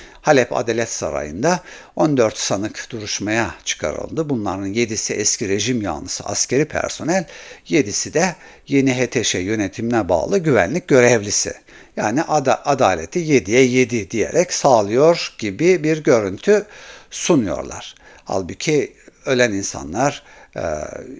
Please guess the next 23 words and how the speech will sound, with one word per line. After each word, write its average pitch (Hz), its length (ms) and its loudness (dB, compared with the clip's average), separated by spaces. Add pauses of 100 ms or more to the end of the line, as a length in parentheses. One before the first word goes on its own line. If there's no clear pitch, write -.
(640)
iki 175 340 -10
bine 104 180 0
yakın 139 460 2
insan 151 340 4
öldü 90 300 2
orada. - 320 -8 (600)
Buradan 180 480 6 (320)
adalet 160 560 2
çıkacağına 117 680 4
dair 147 280 -2
bir 127 180 -2
inanç, 131 640 -4
e, - 360 -8
yok. 98 320 -2 (320)
Süveyde'de 175 840 8 (160)
çatışmalar 101 600 -2
sürerken 120 560 -2
mesela 123 480 -6
ordu, 117 480 -4 (380)
e, 85 260 -6 (180)
ve 113 120 -4
içişleri 90 600 -2
güçleri - 520 -6